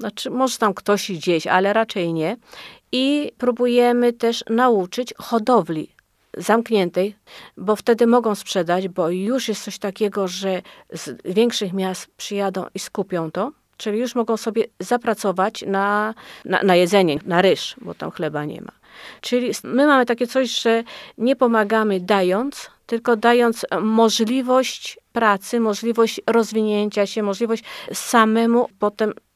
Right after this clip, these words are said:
samowystarczalności. Czyli uczymy tego, w mieście uczymy, y, prowadzić ogródek, jakieś warzywa czy coś, na wsi hodować. Czy to będą świnki,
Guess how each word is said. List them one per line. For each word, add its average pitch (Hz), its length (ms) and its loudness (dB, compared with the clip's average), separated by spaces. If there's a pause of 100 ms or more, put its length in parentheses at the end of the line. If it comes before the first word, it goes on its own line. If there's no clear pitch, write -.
(100)
samowystarczalności. 208 1160 0 (260)
Czyli 208 180 -2
uczymy 226 340 0
tego, 185 340 2
w - 280 -14
mieście 226 400 2
uczymy, 208 640 0 (220)
y, - 40 -6
prowadzić 208 400 0
ogródek, 202 600 0 (300)
jakieś 185 220 -8
warzywa 196 640 0
czy 190 120 -8
coś, - 260 -6 (220)
na 208 200 2
wsi 226 240 -6
hodować. 185 680 -2
Czy 214 140 -6
to 202 160 0
będą 190 300 2
świnki, 202 480 -2